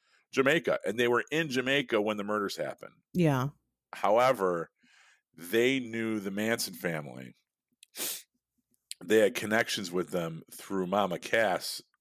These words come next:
Speaker 1: Mama Elliot, uh, Cass Elliot of the Mamas and the Papas, <laughs> who I guess was, like, this huge, like, th-,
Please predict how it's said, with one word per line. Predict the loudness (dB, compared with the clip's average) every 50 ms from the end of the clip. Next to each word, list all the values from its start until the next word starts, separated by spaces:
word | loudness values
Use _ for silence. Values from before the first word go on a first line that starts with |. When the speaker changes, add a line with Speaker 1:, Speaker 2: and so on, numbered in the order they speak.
| -16 -4
Speaker 1:
Mama | -2 0 0 0 0 2
Elliot, | 2 4 4 4 2 0 -2 -4 -2
uh, | -2 -2 -2 -2
Cass | 0 0 2 2 2 4
Elliot | 4 4 4 4 4 2 0 -2 _ _ _
of | -6 -6 -4
the |
Mamas | -2 -2 -2 -2 -2 -6
and | -10
the | -6
Papas, | -2 0 0 0 -2 -4 -6 -6 -6 -8 -10 -12 _ _ _ _ _ -20 -20 _ _ _
<laughs> | -20 -16 -14 -14 -14 -6 2
who | 4 6 6
I | 6 6
guess | 6 4 4 4
was, | 2 2 4 4
like, | 4 2 2
this | -2 -4 -4 -4
huge, | -6 -6 -2 0 2 2 2 2 2
like, | 2 4 4 2 0 -6 -12 -18 _ -20 -20 -20 -20 -20 -20 -20 -20 -20 -20 _ _ _ _ _
th-, | -18 -18